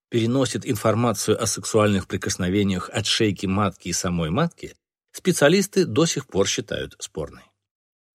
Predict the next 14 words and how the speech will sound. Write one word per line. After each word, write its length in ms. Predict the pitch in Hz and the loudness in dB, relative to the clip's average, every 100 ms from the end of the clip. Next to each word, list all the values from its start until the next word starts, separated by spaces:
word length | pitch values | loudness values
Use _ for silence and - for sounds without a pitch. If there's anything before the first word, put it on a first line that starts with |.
| _ _ | _ _
Взглянув 580 | - 113 123 170 202 202 | -8 -2 4 6 6 4
на 160 | 160 151 | 2 0
схематические 840 | - 139 143 156 - 104 - 92 | 0 -2 0 -2 -2 -4 0 0
анатомические 800 | 110 104 113 113 101 98 - 85 | 2 0 2 2 2 -2 -2 -2
рисунки, 580 | 90 - 185 - - - _ _ _ | -2 0 0 0 -10 -12 _ _ _
легко 380 | 135 156 - 113 | -2 -2 2 4
решить, 320 | 85 - 180 | 4 4 2
что 180 | 170 - | 0 -2
схема 420 | - - 123 120 | -2 2 2 2
передачи 540 | 104 123 135 113 98 - | 0 0 2 2 2 0
ощущений 640 | 87 92 - - 120 120 | -2 -2 0 0 0 0
из 180 | 127 - | -2 -2
тазовой 400 | 107 95 80 78 | 0 0 -2 -2
области – 600 | - 123 165 165 202 190 | 0 2 2 0 -2 -2